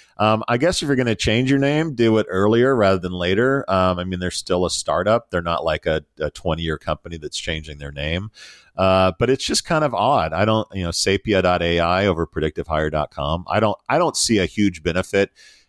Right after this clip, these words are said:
in doing that, although predictive hire can be, you know, tough to type out, I guess, on your fingers if you're on mobile. Sapia is a lot easier.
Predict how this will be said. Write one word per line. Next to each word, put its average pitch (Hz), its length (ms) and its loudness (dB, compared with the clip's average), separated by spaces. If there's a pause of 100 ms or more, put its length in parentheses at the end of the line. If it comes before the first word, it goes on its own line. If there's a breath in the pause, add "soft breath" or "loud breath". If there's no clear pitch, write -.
in 87 120 -4
doing 92 260 2
that, 107 300 0 (100)
although 82 480 0 (160)
predictive 82 400 -2
hire 82 300 0
can 80 180 -14
be, 73 240 -10 (120)
you 73 100 -16
know, 71 180 -12
tough 76 220 -6
to - 80 -16
type 73 320 -6
out, 76 160 0
I 76 80 0
guess, 76 280 0
on 73 160 -2
your 67 140 -6
fingers 76 400 -4
if 73 180 -12
you're 73 80 -4
on 71 120 -6
mobile. 76 340 0
Sapia 76 460 -2
is - 100 0
a 71 40 -8
lot 69 200 2
easier. 92 400 -2